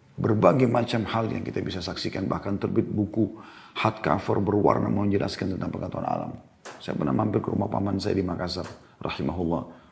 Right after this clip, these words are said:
Doktor Abdurrahman Basalam, beliau sudah meninggal. Saya ingat dulu saya masih S D, ada buku beliau beli hardcover, itu satu jilid tentang ilmu pengetahuan alam, satu jilid tentang manusia, satu jilid tentang, eh, hewan-hewan. Saya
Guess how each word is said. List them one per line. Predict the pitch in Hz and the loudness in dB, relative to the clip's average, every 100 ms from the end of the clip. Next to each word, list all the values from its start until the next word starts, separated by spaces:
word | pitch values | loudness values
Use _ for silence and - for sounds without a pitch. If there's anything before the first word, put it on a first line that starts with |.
| - | -14
Doktor | - - 87 | -6 -2 -2
Abdurrahman | 82 - 90 87 | -2 -2 -2 0
Basalam, | - - 85 - | -2 -4 -4 -2
beliau | - | -4
sudah | - - | -4 -4
meninggal. | - - - - - - - - - - - _ _ _ | -4 -4 -6 -8 -14 -20 -20 -20 -20 -20 -20 _ _ _
Saya | - 92 107 | -2 2 6
ingat | 120 | 8
dulu | 123 110 | 8 6
saya | 107 | 4
masih | 107 - - | 2 2 0
S | - | 2
D, | 104 | 2
ada | 87 117 | 4 4
buku | 110 104 - | 4 4 4
beliau | 110 104 | 6 6
beli | 95 107 117 120 - | 6 6 4 2 -8
hardcover, | - 101 - 95 95 123 127 - - - - | -4 -4 0 -2 2 0 0 -8 -20 -12 -2
itu | 107 135 123 - - - - - - | 4 6 6 4 -10 -20 -20 -20 -10
satu | - 104 107 | -4 0 2
jilid | 104 104 - | 4 2 0
tentang | 98 101 104 - | -2 0 0 0
ilmu | 98 98 | 0 0
pengetahuan | 92 92 | 0 0
alam, | - 98 | 0 0
satu | 95 92 | 0 2
jilid | 101 107 | 2 2
tentang | - 113 104 - - - - | 0 -2 -2 -4 -8 -14 -4
manusia, | 101 101 98 90 | 0 0 0 -2
satu | 92 | -2
jilid | 90 110 - | 2 2 2
tentang, | 98 92 101 - - - - - | -2 0 -2 -4 -12 -20 -18 -6
eh, | - 87 95 | -4 0 2
hewan-hewan. | 101 101 107 101 98 - - - - - - - | 2 4 4 6 4 -2 -12 -20 -20 -20 -20 -6
Saya | 185 | -2